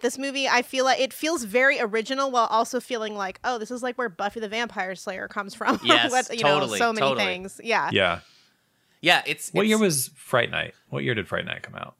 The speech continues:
Speaker 3: I look it up.
Speaker 2: Uh, I think eighty.
Speaker 1: Eighty-eight?
Speaker 2: No, I think earlier. I think eighty-five.
Speaker 1: Eighty-five.
Speaker 2: Oh, also, we should say that the
Speaker 3: Okay,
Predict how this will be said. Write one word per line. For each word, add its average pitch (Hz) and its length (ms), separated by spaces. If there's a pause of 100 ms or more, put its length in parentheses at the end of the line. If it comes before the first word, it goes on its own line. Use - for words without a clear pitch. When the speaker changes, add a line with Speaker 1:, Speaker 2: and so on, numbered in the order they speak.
(840)
Speaker 3:
I 113 60
look - 180
it - 120
up. - 100 (360)
Speaker 2:
Uh, 135 540
I 139 60
think 226 160
eighty. 165 160
Speaker 1:
Eighty-eight? 135 420 (480)
Speaker 2:
No, 120 340
I 110 60
think 110 180
earlier. 98 520
I 107 60
think - 280 (300)
eighty-five. 110 1500
Speaker 1:
Eighty-five. 202 680 (200)
Speaker 2:
Oh, 196 180
also, 165 520
we 143 120
should 135 200
say 143 240
that 120 240
the - 80
Speaker 3:
Okay, 110 100